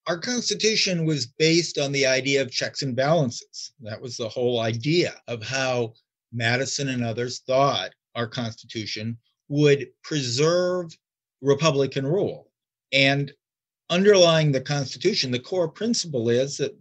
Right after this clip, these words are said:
Congress legislates and the president executes. And at the core of one thing that Trump did was use emergency declarations and executive orders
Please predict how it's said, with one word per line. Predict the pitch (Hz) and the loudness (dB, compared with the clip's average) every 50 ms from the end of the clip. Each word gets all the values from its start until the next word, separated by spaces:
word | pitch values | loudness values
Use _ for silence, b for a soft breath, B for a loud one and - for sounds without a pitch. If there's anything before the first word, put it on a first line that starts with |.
| _ _ | _ _
Congress | - - 151 151 156 160 156 - - | -8 -4 -4 -2 -2 -2 -2 -2 0
legislates | 135 135 131 127 131 123 - 123 120 123 127 123 - | 0 0 0 0 -4 -6 -2 -2 -2 -2 -2 -6 -8
and | 123 120 117 117 | -6 -4 -4 -4
the | |
president | 117 - _ 123 113 113 113 - 123 123 123 120 - _ _ _ _ _ - | -6 -8 _ -6 -6 -6 -6 -6 -4 -4 -6 -6 -8 _ _ _ _ _ -6
executes. | 143 160 156 - - 127 110 - 82 78 80 - - - | -4 -4 -2 -4 -4 -4 -4 -8 -12 -12 -12 -12 -12 -10
And | 110 110 113 - - _ _ _ _ _ _ _ _ - - | -8 -8 -10 -10 -14 _ _ _ _ _ _ _ _ -2 0
at | 196 - | 2 2
the | 208 | 0
core | 214 - - 269 294 311 302 262 226 | 0 0 -2 -2 0 4 6 6 6
of | 202 151 | 6 4
one | 147 175 175 175 170 156 | 0 0 0 0 0 0
thing | 175 170 160 147 | 0 2 2 2
that | 143 143 - | 2 0 0
Trump | - 143 139 131 120 | -4 -6 -6 -8 -8
did | - 117 107 104 110 117 113 | -8 -6 -6 -6 -6 -8 -6
was | 123 120 120 113 - - - | -4 -2 -2 -2 -4 -8 -8
use | - 143 147 160 160 160 147 - - - _ _ | -4 0 2 4 4 4 2 0 -4 -6 _ _
emergency | 135 131 143 156 151 143 151 143 - 139 123 | -4 0 0 0 2 0 0 0 0 -2 0
declarations | 120 131 127 123 - 127 113 117 113 113 113 - - 117 110 110 | 0 0 0 0 0 0 0 2 0 0 -2 -4 -6 -6 -6 -6
and | 110 107 101 | -6 -6 -6
executive | 98 98 101 107 110 110 107 - 117 110 104 | -10 -10 -8 -6 -6 -6 -6 -6 -6 -6 -4
orders | 107 101 98 95 92 90 92 92 - | -4 -6 -6 -8 -8 -10 -12 -12 -14